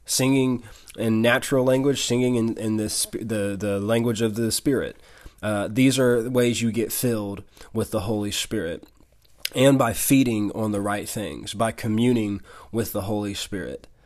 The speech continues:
And I just want to encourage you today, be filled. Be filled with the right things,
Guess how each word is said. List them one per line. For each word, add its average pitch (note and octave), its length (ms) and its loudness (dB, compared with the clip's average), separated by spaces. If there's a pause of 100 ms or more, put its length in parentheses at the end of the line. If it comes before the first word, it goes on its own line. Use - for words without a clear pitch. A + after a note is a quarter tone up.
(360)
And A2 320 -2
I B2+ 160 4
just E3+ 140 2
want D#3+ 140 6
to D3 60 6
encourage C3 420 0
you A2 80 -2
today, F#2+ 400 -6
be G#2+ 240 0
filled. F#2 480 -4 (180)
Be C3+ 140 2
filled C3 340 6
with A#2 160 -4
the G#2+ 100 -4
right A2 300 -2
things, G2+ 480 -4